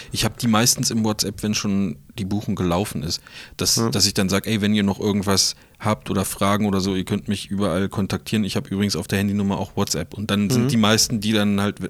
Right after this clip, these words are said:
Speaker 1: nochmal irgendwie was schreiben. Aber dann ist schon gelaufen,
Speaker 2: Ja.
Speaker 1: da brauch
Speaker 2: Ja,
Speaker 1: ich
Speaker 2: bei
Speaker 1: keine
Speaker 2: mir geht's
Speaker 1: Werbung
Speaker 2: echt
Speaker 1: mehr machen.
Speaker 2: oft,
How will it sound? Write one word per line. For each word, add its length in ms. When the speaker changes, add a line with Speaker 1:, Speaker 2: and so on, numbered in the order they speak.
Speaker 1:
nochmal 360
irgendwie 380
was 140
schreiben. 380
Aber 100
dann 140
ist 100
schon 140
gelaufen, 340
Speaker 2:
Ja. 60
Speaker 1:
da 40
brauch 60
Speaker 2:
Ja, 40
Speaker 1:
ich 40
Speaker 2:
bei 80
Speaker 1:
keine 140
Speaker 2:
mir 60
geht's 120
Speaker 1:
Werbung 160
Speaker 2:
echt 80
Speaker 1:
mehr 80
machen. 140
Speaker 2:
oft, 120